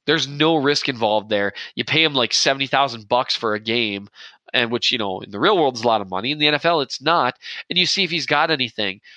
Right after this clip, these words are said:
Um, Tom Bahali has done okay since he's come back. Passanio looks all right, but inconsistent. And so, I mean, you need to see if he's got anything, because if he's even just a ten percent improvement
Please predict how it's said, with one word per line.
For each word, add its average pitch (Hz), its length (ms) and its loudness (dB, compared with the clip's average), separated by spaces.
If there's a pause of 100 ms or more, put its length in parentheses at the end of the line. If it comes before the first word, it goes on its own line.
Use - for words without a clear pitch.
(200)
Um, 113 460 0 (960)
Tom 151 260 0
Bahali 143 400 2
has 139 140 -2
done 123 160 2
okay 120 420 -2
since - 220 -6
he's 117 140 -4
come 123 220 -4
back. 113 340 0 (200)
Passanio 139 540 0
looks 127 340 -2
all 107 260 0
right, 127 320 2
but 110 120 -4
inconsistent. 113 720 -2 (320)
And 147 160 0
so, 165 220 4
I 156 80 2
mean, 160 220 -2
you 165 220 -2
need 170 680 0 (260)
to - 120 -2
see 160 420 4
if 123 120 0
he's 135 160 -4
got 135 340 2
anything, 131 480 0
because 117 260 -8
if 113 120 -6
he's 139 200 -6
even 143 220 -4
just 123 220 -6
a 104 40 -4
ten 160 320 -2
percent 147 320 2
improvement 117 680 0